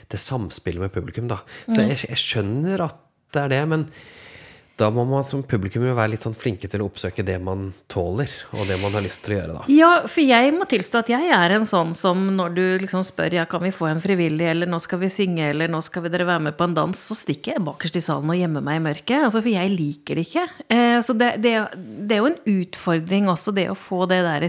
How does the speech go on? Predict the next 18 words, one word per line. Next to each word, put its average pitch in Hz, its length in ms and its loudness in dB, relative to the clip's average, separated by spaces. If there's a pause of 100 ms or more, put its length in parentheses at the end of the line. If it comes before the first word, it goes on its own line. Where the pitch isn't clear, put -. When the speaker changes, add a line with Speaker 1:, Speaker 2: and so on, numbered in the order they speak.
(120)
Speaker 2:
til 180 160 -2
å - 0 -
faktisk - 640 -6
være 160 320 0
en 160 160 0
behagelig 143 800 -2
opplevelse, 160 560 -2
da. 330 80 0 (640)
Eh, 214 960 2 (160)
og 226 160 4
så - 300 2 (100)
er 160 240 -6
det 208 80 0
jo 262 140 -2 (100)
noen 180 320 0
artister 208 400 -6
som 180 240 -4
er 202 80 -4